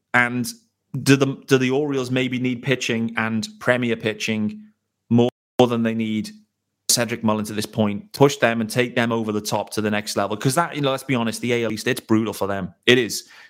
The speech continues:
The N L East is brutal for Marlins, and the A L East equally is, is as brutal,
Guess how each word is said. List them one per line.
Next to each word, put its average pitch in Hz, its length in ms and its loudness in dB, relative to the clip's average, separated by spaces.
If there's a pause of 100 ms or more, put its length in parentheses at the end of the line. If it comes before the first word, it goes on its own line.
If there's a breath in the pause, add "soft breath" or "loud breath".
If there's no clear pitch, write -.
(120 loud breath)
The 120 120 8
N 143 80 4
L 127 180 -4
East 110 200 -6
is 98 80 -4
brutal 110 300 0
for 104 120 -4
Marlins, 104 380 -2
and 104 100 -2
the 113 120 0
A 120 120 -2
L 110 140 -4
East 107 240 -8
equally 117 420 2
is, 107 280 -2
is 110 140 0
as 110 200 0
brutal, 113 540 0